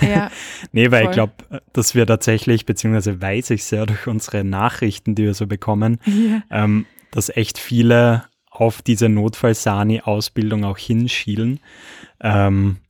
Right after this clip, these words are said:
Speaker 2: von dem her kann das nur umso interessanter sein,
Speaker 1: Ja.
Speaker 2: wenn man da direktes Feedback bekommt, sozusagen, oder
Speaker 1: Ne,
Speaker 2: Einblick.
Speaker 1: gest-, ja, e-, einen Dämpfer hab ich gestern gekriegt und ich weiß noch nicht genau, wie ich mit dem umgehe.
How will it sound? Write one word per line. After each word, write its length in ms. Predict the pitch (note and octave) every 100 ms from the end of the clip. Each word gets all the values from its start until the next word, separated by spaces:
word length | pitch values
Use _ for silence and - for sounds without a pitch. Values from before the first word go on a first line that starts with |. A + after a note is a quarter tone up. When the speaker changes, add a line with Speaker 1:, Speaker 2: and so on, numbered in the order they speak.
| _
Speaker 2:
von 220 | - A#2 G2+
dem 200 | G2+ G2+
her 280 | G#2 G2+ - _
kann 200 | - A2
das 140 | G2+ G2+
nur 120 | A2
umso 240 | G#2+ G2+
interessanter 640 | A2 G2 G2+ - F#2+ G2+ G2+
sein, 240 | - G2+
Speaker 1:
Ja. 60 | G#2
Speaker 2:
wenn 100 | G2+
man 120 | G2+
da 220 | F#2+ G2 G2 _ - _ _ - - - - - - _ -
direktes 680 | A2+ G#2+ G2+ - A2+ G2 -
Feedback 560 | - B2+ - G2 -
bekommt, 460 | - A2 - A#2+ A#2+
sozusagen, 520 | - - A#2+ - A2+ A2+
oder 200 | A2 A#2+
Speaker 1:
Ne, 20 |
Speaker 2:
Einblick. 260 | G#2+ G#2+ -
Speaker 1:
gest-, 280 | - - _ _ _ _ -
ja, 160 | F#3+ F#3+
e-, 40 | - _ - G3+ -
einen 340 | A3 A#3+ B3+
Dämpfer 360 | A3+ G#3+ A3 G#3+
hab 100 | G3
ich 100 | G3+
gestern 340 | F3+ F#3+ F#3+
gekriegt 560 | F3+ F#3 G3 F#3+ - - -
und 240 | G3 G3
ich 100 | F#3+
weiß 220 | F#3 F#3+ G#3+
noch 60 |
nicht 200 | G3+ G3+
genau, 280 | A3 G#3 G3+
wie 160 | G3+ G3+
ich 60 |
mit 200 | G3+ G3
dem 160 | G#3 G3
umgehe. 500 | G#3 G3+ G3 F#3+ G3